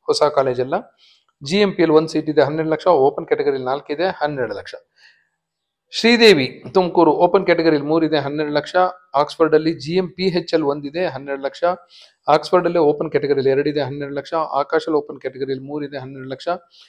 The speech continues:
ಕನಚೂರು Institute of Medical Sciences ಓಪನ್ ಕ್ಯಾಟಗರಿಯಲ್ಲಿ ಏಳು ಸೀಟ್ ಇದೆ, ಹನ್ನೆರಡು ಲಕ್ಷ. ಈಸ್ಟ್ ಪಾಯಿಂಟ್ ಮೆಡಿಕಲ್ ಕಾಲೇಜಲ್ಲಿ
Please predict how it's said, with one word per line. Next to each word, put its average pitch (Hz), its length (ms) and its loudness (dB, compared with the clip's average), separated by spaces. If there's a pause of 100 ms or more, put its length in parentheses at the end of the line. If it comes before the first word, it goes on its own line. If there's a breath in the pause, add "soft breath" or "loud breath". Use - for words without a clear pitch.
(200 soft breath)
ಕನಚೂರು 196 400 4
Institute 170 280 4
of 151 80 4
Medical 156 240 0
Sciences 143 380 -6
ಓಪನ್ 143 240 -4
ಕ್ಯಾಟಗರಿಯಲ್ಲಿ 135 380 -4
ಏಳು 170 260 0
ಸೀಟ್ 156 220 -14
ಇದೆ, 151 160 -2
ಹನ್ನೆರಡು 135 420 -6
ಲಕ್ಷ. - 240 -6 (2250)
ಈಸ್ಟ್ 214 280 -2
ಪಾಯಿಂಟ್ 165 380 0
ಮೆಡಿಕಲ್ 151 340 -2
ಕಾಲೇಜಲ್ಲಿ 139 600 0